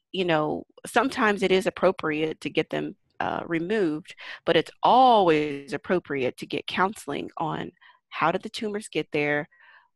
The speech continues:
uh, what lifestyle, um, you know, circumstances are lending to these tumors, and how can I, if I, if I do get the surgery, how can I prevent them from coming back? Or if they're small enough for me to handle with lifestyle changes,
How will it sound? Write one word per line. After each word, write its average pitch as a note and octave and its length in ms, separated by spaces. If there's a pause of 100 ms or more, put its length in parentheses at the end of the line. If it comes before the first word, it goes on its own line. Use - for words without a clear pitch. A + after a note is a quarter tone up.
(140)
uh, C#3 180
what D3 340 (120)
lifestyle, D#3+ 920 (560)
um, B1 460
you F#3+ 100
know, E3+ 100
circumstances E3+ 760
are D3+ 140
lending A3 400
to F#3 100
these D#3+ 400 (520)
tumors, F3+ 600
and E3+ 220
how G3 180
can A3 160
I, G#3 100 (180)
if G3 120
I, G#3+ 160
if G#3+ 140
I G3+ 80
do B3+ 220
get B3+ 160
the F#3+ 80
surgery, F#3+ 600 (220)
how A3 180
can A#3+ 140
I G#3 80
prevent F#3 320
them - 140
from F3 160
coming E3+ 280
back? F#3+ 380
Or G3 160
if G3+ 140
they're F3+ 100
small A#3+ 440
enough F3+ 260
for F#3 120
me F3+ 160
to E3 80
handle G3 460
with C#3+ 200
lifestyle E3 460
changes, D#3+ 460